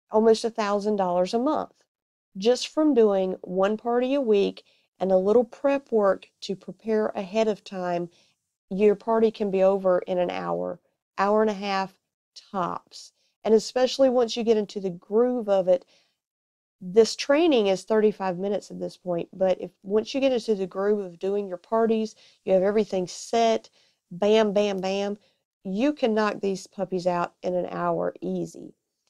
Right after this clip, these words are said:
So I hope this has been helpful. I hope you have been patient enough to watch this long video to the end, and thank you for joining our fun eighties party.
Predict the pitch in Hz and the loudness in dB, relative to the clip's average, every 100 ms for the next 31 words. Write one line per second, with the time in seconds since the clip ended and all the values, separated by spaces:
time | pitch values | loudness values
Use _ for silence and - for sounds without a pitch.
0 | - _ _ - 220 214 - 196 196 - | -20 _ _ 2 4 4 4 0 -2 -6
1 | - - 240 277 330 _ _ _ _ _ | -14 -2 2 2 0 _ _ _ _ _
2 | 254 240 247 220 226 202 202 - 202 202 | -4 -2 -4 0 0 0 -4 -2 -2 -2
3 | - 175 185 196 - 233 226 185 196 185 | -2 -2 0 -2 -2 -2 -2 -2 -4 -4
4 | 202 208 - 247 233 220 - 208 202 185 | -4 -4 -6 -4 -4 -4 -4 -4 -4 -6
5 | - 185 175 185 185 196 214 208 196 180 | -8 -6 -6 -6 -4 -2 -2 -4 -4 -4
6 | 190 185 175 170 185 170 185 202 196 196 | -2 0 0 -2 -8 -10 -10 -10 -12 -16
7 | 185 _ - - _ - 190 185 180 185 | -20 _ -20 -20 _ -2 2 2 0 -2
8 | 208 - _ _ _ _ - 220 208 - | -4 -8 _ _ _ _ 0 2 2 0
9 | 214 214 247 320 - 202 180 196 190 185 | 0 2 2 -2 -4 -4 -2 0 2 0
10 | 190 202 190 185 190 190 - 180 185 185 | 0 -2 -4 -4 -4 -4 -2 -2 -2 -4
11 | - 208 190 202 233 | -6 -4 -2 -2 -4